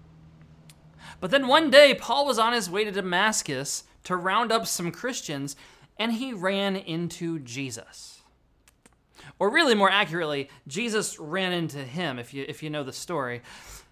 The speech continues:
Paul encountered the risen Christ on the road to Damascus, and that changed everything. That forced Paul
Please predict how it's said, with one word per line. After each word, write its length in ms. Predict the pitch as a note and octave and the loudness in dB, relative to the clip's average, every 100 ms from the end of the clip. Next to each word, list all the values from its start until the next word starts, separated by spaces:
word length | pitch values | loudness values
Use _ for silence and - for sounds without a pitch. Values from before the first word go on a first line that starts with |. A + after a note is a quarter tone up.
| _ | _
Paul 400 | - - D4 D#4 | -12 -2 4 4
encountered 640 | C4+ A#3 - G3+ A#3+ A3 E3 | 4 0 -6 -4 -2 -2 -2
the 80 | |
risen 400 | D#3+ F#3 F#3+ G3 | -2 0 0 -2
Christ 560 | - - G3 E3 - - | -4 -4 -2 -2 -6 -8
on 120 | D#3 | -8
the 100 | D#3 | -6
road 360 | D3 D#3 D#3 D3+ - | -4 -2 -2 -6 -14
to 100 | - | -12
Damascus, 680 | D#3 D#3+ E3 F3 - C#3 - - _ | -8 -4 -2 -2 -4 -8 -10 -14 _
and 220 | F3 G3 | -6 -4
that 240 | G3+ A3+ A3 | -2 -4 -8
changed 680 | - G#3+ G3 F#3+ F3+ F3 - _ F#3 | -10 -8 -6 -6 -8 -10 -14 _ -10
everything. 640 | G3 E3 D#3 B2 - - _ _ _ _ _ _ _ _ - - - | -8 -8 -10 -12 -18 -20 _ _ _ _ _ _ _ _ -20 -20 -8
That 300 | D#3 A3+ - | 2 2 2
forced 560 | - - B3+ D4+ - - | -10 -2 0 0 -4 -10
Paul 640 | - C4+ B3 D#3 D3 - | -2 2 2 2 -2 -4